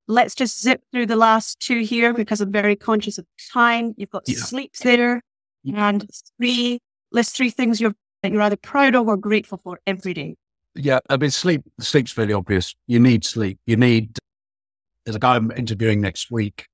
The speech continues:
Speaker 2: this week, actually, Andy Salthead, Salthead or something. And he talks about spoons, energy spoons. So you've got a certain number of spoons in the day.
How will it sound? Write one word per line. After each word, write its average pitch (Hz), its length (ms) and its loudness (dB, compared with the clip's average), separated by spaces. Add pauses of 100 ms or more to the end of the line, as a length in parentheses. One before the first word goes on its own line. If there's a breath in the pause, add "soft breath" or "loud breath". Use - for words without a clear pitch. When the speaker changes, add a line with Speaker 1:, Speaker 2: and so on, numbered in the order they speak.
Speaker 2:
this 127 180 0
week, 98 200 -2
actually, 104 300 -6
Andy 104 360 -2
Salthead, 95 680 -6 (100)
Salthead 101 440 -6
or 92 60 -8
something. 107 220 -4 (360)
And 120 80 0
he 131 100 4
talks 135 240 -4
about 117 220 -2
spoons, 101 640 -4
energy 110 320 -4
spoons. 98 480 -10
So - 140 -2
you've 117 280 2
got 143 200 4
a - 40 -6
certain 175 220 2
number 107 180 0
of 92 80 -6
spoons 110 380 -2
in 87 60 -12
the 98 80 -10
day. 131 520 0